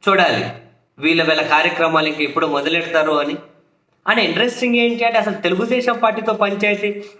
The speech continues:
ఎప్పుడు కొలిక్కి వస్తుంది అన్నది కూడా, ఆ,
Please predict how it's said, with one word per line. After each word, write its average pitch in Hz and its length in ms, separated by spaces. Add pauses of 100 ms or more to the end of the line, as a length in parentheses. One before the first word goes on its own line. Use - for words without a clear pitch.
(220)
ఎప్పుడు 190 320
కొలిక్కి 220 480
వస్తుంది 233 480
అన్నది 202 280
కూడా, 190 500 (1000)
ఆ, 52 840